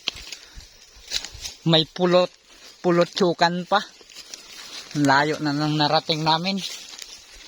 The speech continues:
Ah, patingin-tingin si Kadinis.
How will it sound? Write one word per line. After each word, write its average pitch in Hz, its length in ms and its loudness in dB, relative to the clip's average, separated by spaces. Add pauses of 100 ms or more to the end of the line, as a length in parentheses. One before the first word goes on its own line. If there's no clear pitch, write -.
(1800)
Ah, 139 320 2 (1700)
patingin-tingin 151 880 2
si - 160 -4
Kadinis. 165 800 -2